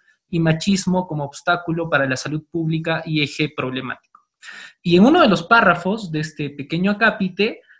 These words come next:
dice, este, "La violencia masculina dentro del hogar, además de todos los prejuicios conocidos, hace más difícil soportar la cuarentena. La masculinidad basada en la virilidad y en el código de honor guerrero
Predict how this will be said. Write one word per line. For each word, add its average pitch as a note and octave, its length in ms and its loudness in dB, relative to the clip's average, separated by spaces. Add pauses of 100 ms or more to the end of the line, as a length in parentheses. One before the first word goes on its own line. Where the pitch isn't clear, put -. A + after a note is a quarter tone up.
dice, G3 680 2 (180)
este, D#3+ 500 -2
"La F3 120 6
violencia A3+ 380 4
masculina G#3 540 2
dentro F#3 280 2
del G3 140 2
hogar, E3+ 440 0
además F3+ 400 4
de F3+ 80 0
todos F#3+ 280 2
los D#3+ 140 0
prejuicios D#3 460 -8
conocidos, F3+ 720 -2 (240)
hace F#3+ 220 4
más A3 180 6
difícil G#3+ 380 2
soportar D3+ 440 0
la E3+ 120 -2
cuarentena. C3 540 -6 (340)
La E3+ 140 4
masculinidad G3+ 960 6
basada A3 440 6
en F#3+ 120 4
la D#3 140 2
virilidad D#3+ 640 2
y G#3+ 60 2
en F3+ 100 0
el C#3 160 -4
código G#3+ 340 0
de D3+ 100 0
honor E3+ 280 -2
guerrero G3 560 0